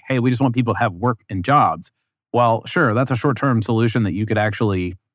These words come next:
do, but, like, you don't even have to destroy th-, things for that to happen. You can just send them money. But I think it was Milton Friedman who was,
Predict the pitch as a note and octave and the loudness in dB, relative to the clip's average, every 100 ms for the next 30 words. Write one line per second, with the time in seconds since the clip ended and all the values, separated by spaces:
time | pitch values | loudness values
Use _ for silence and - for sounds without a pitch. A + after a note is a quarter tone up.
0 | - A#2 D#3+ G2+ G2 - G2+ F2 G#2+ A#2+ | -2 2 4 2 -2 -2 -4 -2 0 4
1 | A#2+ A2+ G2+ F#2 - A2+ D3 C3+ _ _ | 4 2 0 -4 -2 0 2 0 _ _
2 | _ - G2 F2 - - F2+ E2 F#2 A2 | _ -4 -2 -2 -4 -4 -4 -2 0 0
3 | A2 D2+ D2+ - F#2+ F2 F#2+ - F2+ E2 | 0 -2 -4 -4 -2 -2 -4 -2 -2 2
4 | A#2+ G2 B1+ - _ _ _ _ - G#2+ | 2 0 -4 -12 _ _ _ _ -4 -2
5 | F#2+ - _ - C#3+ G#3 C3 B2+ B2+ A2+ | -2 -6 _ -2 0 2 4 4 4 2
6 | A#2 A2+ G#2 F#2+ G#2 G2 F#2 F2+ | 2 2 2 2 2 2 -2 -4